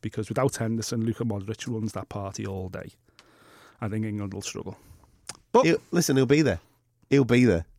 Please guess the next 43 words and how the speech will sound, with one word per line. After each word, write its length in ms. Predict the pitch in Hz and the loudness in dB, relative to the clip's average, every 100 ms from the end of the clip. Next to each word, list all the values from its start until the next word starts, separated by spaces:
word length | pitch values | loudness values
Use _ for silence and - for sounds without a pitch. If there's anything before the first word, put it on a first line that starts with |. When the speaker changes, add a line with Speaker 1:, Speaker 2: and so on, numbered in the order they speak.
| - | 2
Speaker 2:
Don't 180 | 117 | 4
you 140 | 113 117 | 6 6
worry, 180 | 104 98 | 6 6
Speaker 1:
Oh, 60 | |
Speaker 2:
lad. 60 | - | 4
Speaker 1:
he 40 | 117 | 4
will. 160 | 135 | 4
He'll 160 | 147 123 | 4 2
be 160 | 113 | 0
there. 180 | 110 107 | -2 -4
Yeah, 200 | 98 107 | -4 -8
I 60 | 117 | -8
agree. 260 | 104 110 120 - - - _ | -8 -10 -12 -18 -20 -20 _
Speaker 2:
Uh, 100 | - 170 | 4 4
if 100 | 208 | 4
you 60 | 214 | 4
just 160 | 247 | 4
tune 180 | - 175 | 6 6
in, 200 | 131 180 - | 6 4 0
uh, 200 | 139 143 | 2 4
this 180 | 147 160 | 4 2
is 140 | 156 143 | 2 2
the, 260 | 156 151 | 4 6
uh, 160 | 143 143 | 6 4
Speaker 1:
<laughs> 40 | |
Speaker 2:
multi-award 760 | 143 165 185 - 160 147 143 127 | 4 4 4 6 6 8 6 6
winning 380 | 127 123 139 165 _ | 4 4 2 0 _
Fight 680 | - - 208 214 180 - - | -14 4 6 6 4 0 -2
Disciples 800 | 127 123 - 110 107 110 98 92 - | 2 4 6 4 4 2 0 0 -6
podcast. 380 | - 120 - 131 | 0 2 4 2
Can 120 | - 285 | 4 4
I 40 | |
just 140 | 254 | 4
point 160 | 226 233 | 2 4
out 140 | 196 - | 4 0
as 80 | |
well, 180 | 147 101 - | 0 0 0
if 140 | 185 | 0
you 180 | 240 233 | 4 6
are, 200 | 214 190 | 6 6
uh, 100 | 175 | 4
a 40 | - | 2
podcaster 600 | - - 92 - 65 | -2 0 -4 -6 -10